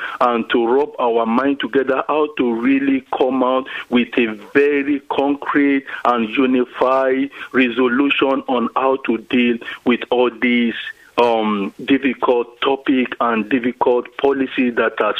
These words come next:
really been one of the major problem for we refugees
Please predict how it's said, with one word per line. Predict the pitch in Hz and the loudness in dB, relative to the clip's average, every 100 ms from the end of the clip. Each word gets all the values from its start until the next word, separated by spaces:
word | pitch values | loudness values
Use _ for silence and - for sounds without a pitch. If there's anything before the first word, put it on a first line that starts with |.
| - | -2
really | 113 135 135 123 | 0 2 2 0
been | 113 120 123 120 - - | 0 0 0 -2 -10 -2
one | 131 131 120 | 0 2 0
of | 110 110 | -2 0
the | 110 | 0
major | 110 131 123 143 123 | 2 2 0 0 -2
problem | - - 135 143 123 120 120 117 - - - | -2 0 0 0 0 0 0 -2 -6 -16 -2
for | 135 113 110 107 107 | 2 4 4 2 2
we | 131 131 | 2 2
refugees | 120 123 127 110 127 123 | 2 0 -2 -2 0 2